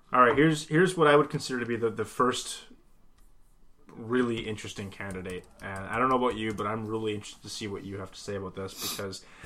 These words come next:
I've heard a lot of, uh, a lot of fans of this team kinda go very back and forth about what, uh, you know, the Habs should do, with Ilya Kovalchuk. Uh,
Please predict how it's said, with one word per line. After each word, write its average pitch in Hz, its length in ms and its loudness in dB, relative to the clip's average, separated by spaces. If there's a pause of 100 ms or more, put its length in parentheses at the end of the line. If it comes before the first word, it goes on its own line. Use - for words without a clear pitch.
(140)
I've 135 220 4
heard 143 160 8
a 123 40 8
lot 117 300 6
of, 117 300 0
uh, 101 260 2 (600)
a 110 40 -4
lot 131 120 6
of 110 60 0
fans 170 280 4
of 104 80 -6
this 95 140 -8
team 101 320 -8 (140)
kinda 117 240 -2
go 110 260 2
very 107 220 -2
back 110 280 -2
and 104 100 -10
forth 156 320 2
about 101 220 -4
what, 104 360 -8
uh, 101 260 -4 (320)
you 110 100 -10
know, 95 220 -8
the - 100 -10
Habs 107 340 -2
should 113 240 -4
do, 101 300 -4 (340)
with 110 260 -8
Ilya 98 300 -6
Kovalchuk. 131 680 -2 (680)
Uh, 92 380 -2